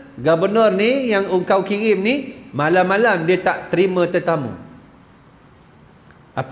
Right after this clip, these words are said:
jawapan kamu, Sa'id? Wahai Amirul Mukminin, aku malu nak beritahu pada kamu, tapi dah orang semua tanya, aku beritahu. Siang aku berkhidmat untuk manusia, malam aku mengabdi diri pada Allah.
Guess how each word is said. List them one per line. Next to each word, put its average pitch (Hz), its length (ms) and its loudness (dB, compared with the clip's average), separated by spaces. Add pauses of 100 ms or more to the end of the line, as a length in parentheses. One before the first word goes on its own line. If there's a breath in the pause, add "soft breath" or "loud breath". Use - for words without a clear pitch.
jawapan 123 320 -2
kamu, 120 240 -6
Sa'id? 107 400 -10 (320)
Wahai 113 560 -4
Amirul 110 320 -10
Mukminin, 107 480 -10 (880 loud breath)
aku 143 240 -8
malu 127 240 -4
nak 120 160 -8
beritahu 117 400 -6
pada 113 240 -6
kamu, 120 560 -10
tapi 107 240 -10
dah 107 160 -6
orang 110 160 -8
semua 110 240 -12
tanya, 110 400 -10
aku 110 80 -16
beritahu. 110 400 -8 (840 loud breath)
Siang 131 800 -4
aku 135 160 -8
berkhidmat 143 560 -4
untuk 120 240 -8
manusia, 117 540 -10 (580 loud breath)
malam 123 640 -6
aku 117 240 -8
mengabdi 117 420 -8
diri 131 400 -6
pada 113 340 -10
Allah. 107 440 -12